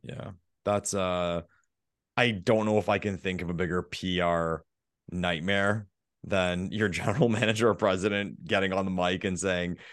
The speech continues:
"We've hired Mike Babcock to be our head coach." And think of it, man, even these kids coming in, these young teams,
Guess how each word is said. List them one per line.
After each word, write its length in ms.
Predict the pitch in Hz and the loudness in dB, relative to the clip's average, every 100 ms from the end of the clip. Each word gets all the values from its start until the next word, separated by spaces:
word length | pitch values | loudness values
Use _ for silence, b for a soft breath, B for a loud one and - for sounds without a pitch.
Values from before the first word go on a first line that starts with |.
| B | B
"We've 180 | - 107 | 0 4
hired 320 | 98 98 101 | 6 6 6
Mike 300 | 95 95 92 | 4 2 2
Babcock 680 | - 85 87 76 95 98 - | 0 -2 -2 0 0 0 -2
to 80 | 87 | -6
be 360 | 87 87 87 | -4 -2 -2
our 280 | - 110 90 | -4 -2 0
head 240 | 87 85 76 | 0 -2 0
coach." 440 | 87 85 98 - B B B | 0 0 0 -4 B B B
And 400 | - 131 135 117 | 4 6 4 2
think 200 | 147 175 | 2 4
of 120 | 220 | 2
it, 120 | 101 | 2
man, 360 | 95 92 110 131 - | 0 0 0 0 -2
even 400 | 139 135 131 - _ _ _ _ _ _ _ _ _ _ - | -2 0 0 -2 _ _ _ _ _ _ _ _ _ _ -4
these 340 | 117 147 127 | 2 4 4
kids 380 | - 135 139 123 | 4 6 6 2
coming 380 | - 123 117 98 | 2 2 2 -2
in, 400 | 95 87 80 - _ _ _ | -2 -4 -6 -12 _ _ _
these 240 | 113 110 98 | 2 2 4
young 380 | 104 107 107 | 6 6 4
teams, 640 | 101 98 95 87 80 - | 2 -2 -2 -2 -4 -6